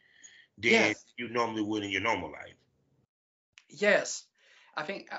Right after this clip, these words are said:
Speaker 2: I think you get, get used to it. And when you get into the stuff, in the business, then you learn how to enjoy fully, to let
Speaker 1: Yeah.
Speaker 2: go of the, of, of the pressure, and just, you
Speaker 1: Mm-hmm.
Speaker 2: know. Uh,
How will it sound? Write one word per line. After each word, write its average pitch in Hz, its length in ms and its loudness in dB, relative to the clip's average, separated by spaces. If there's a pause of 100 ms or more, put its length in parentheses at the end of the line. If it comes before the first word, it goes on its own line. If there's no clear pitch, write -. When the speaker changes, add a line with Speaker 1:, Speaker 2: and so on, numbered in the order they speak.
Speaker 2:
I 170 80 -6
think 208 200 -4
you 202 80 -4
get, 202 380 -2
get 208 240 -4
used 247 300 -2
to 151 80 -6
it. 147 120 -8
And 160 140 -4
when 180 160 -4
you 180 80 -6
get 180 280 -4
into 208 300 -6
the 165 120 -8
stuff, 170 360 2 (360)
in 165 100 -10
the 160 80 -6
business, 170 260 -8
then 202 160 0
you 196 120 0
learn 196 360 0
how 175 180 -2
to 165 220 -10 (460)
enjoy 185 480 0
fully, 147 420 -4
to 156 320 -10
let 170 260 -2
Speaker 1:
Yeah. 214 80 0
Speaker 2:
go 190 140 0
of 165 80 -8
the, 170 180 0
of, 156 200 -10 (100)
of 165 120 -10
the 180 80 -4
pressure, 123 640 -4
and 120 100 -20
just, 143 200 -16 (220)
you 110 80 -4
Speaker 1:
Mm-hmm. 104 160 0
Speaker 2:
know. 151 220 -10 (720)
Uh, 147 220 -6